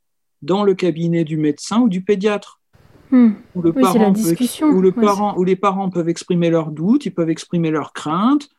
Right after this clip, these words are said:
Speaker 1: Le pédiatre essaye de convaincre de son côté, il explique, euh, voilà quelles sont les maladies, voilà pourquoi on fait tel ou tel vaccin, et cetera.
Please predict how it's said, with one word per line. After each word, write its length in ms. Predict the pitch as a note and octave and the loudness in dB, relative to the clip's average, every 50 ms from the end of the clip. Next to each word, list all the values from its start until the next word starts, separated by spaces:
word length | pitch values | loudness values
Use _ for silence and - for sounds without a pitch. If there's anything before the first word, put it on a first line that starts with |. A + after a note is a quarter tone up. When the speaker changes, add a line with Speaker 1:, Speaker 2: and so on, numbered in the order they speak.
| _ _ _ _ _ _ _ | _ _ _ _ _ _ _
Speaker 1:
Le 160 | - E3 F3 | -2 0 0
pédiatre 560 | E3+ - F#3+ F#3 E3 E3+ E3+ E3+ E3 D#3+ - - | 2 2 0 2 2 0 0 0 -2 -2 -6 -10
essaye 240 | E3 - - D#3+ D#3+ | -10 -6 -4 -2 -2
de 100 | D#3 D3 | -2 -2
convaincre 560 | D3 - D3+ C#3+ C#3 D#3 D#3+ E3 E3 - D3+ | -2 -4 -4 -2 -2 0 -2 -2 -2 -4 -4
de 100 | D3 C#3 | -4 -4
son 180 | B2+ - C3+ B2 | -4 -6 -8 -6
côté, 440 | C3+ C3+ B2 - C#3+ E3 G3+ A3+ | -6 -6 -4 -2 -2 0 2 2
il 120 | B3 A3+ E3+ | 2 2 2
explique, 680 | D3 - - - _ - C#3 D#3 F#3+ A3 A#3 A3+ - E3+ | 0 -2 -8 -14 _ -8 -6 -4 0 0 0 0 0 0
euh, 240 | D#3 D3 C#3+ C#3+ C#3 | 0 2 2 2 2
voilà 240 | C#3+ D3+ D3 D3 | 0 0 -2 -2
quelles 160 | D3 - D3+ C#3+ | -4 -4 -6 -6
sont 160 | - D3 D3 | -4 -4 -4
les 100 | C#3+ C3+ | -2 -2
maladies, 640 | C#3 B2+ B2 B2 B2 B2 A#2+ C3 E3 F#3+ G#3+ A3 | -2 -4 -4 -4 -4 -6 -4 -4 -2 0 0 2
voilà 240 | F#3+ E3+ D3+ D3+ D3 | 2 0 -2 -2 -4
pourquoi 300 | - D3 - - D#3+ D3+ | -8 -12 -10 -8 -8 -8
on 60 | C#3 | -6
fait 120 | - C#3+ C#3 | -6 -8 -6
tel 180 | - C#3 C3+ | -4 -4 -4
ou 60 | C3 | -4
tel 160 | B2 - B2+ A#2+ | -4 -4 -6 -6
vaccin, 600 | A#2+ A#2 A2 A2+ - - - D3 E3+ F#3+ F#3+ F#3 | -6 -6 -8 -10 -12 -10 -6 -4 -4 -2 -2 -4
et 80 | F3+ | -6
cetera. 380 | - - - C#3 C3 B2 A#2 | -8 -10 -12 -10 -10 -10 -12